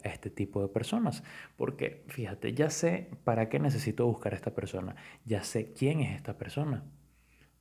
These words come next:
pero si no sé dónde buscarla, quedo en lo mismo. Sería como querer ir a un restaurante, conocer cuál es el restaurante, conocer qué quiero en ese restaurante, pero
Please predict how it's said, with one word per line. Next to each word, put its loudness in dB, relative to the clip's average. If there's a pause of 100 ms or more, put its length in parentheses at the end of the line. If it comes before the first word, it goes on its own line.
pero 4
si 2
no 4
sé 0
dónde 6
buscarla, 2 (540)
quedo 0
en 0
lo -2
mismo. 2 (300)
Sería 0
como 2
querer 2
ir 0
a -4
un -2
restaurante, 4 (640)
conocer -2
cuál 6
es 6
el 6
restaurante, 0
conocer -6 (480)
qué 2
quiero 6
en 4
ese 0
restaurante, -2 (520)
pero -2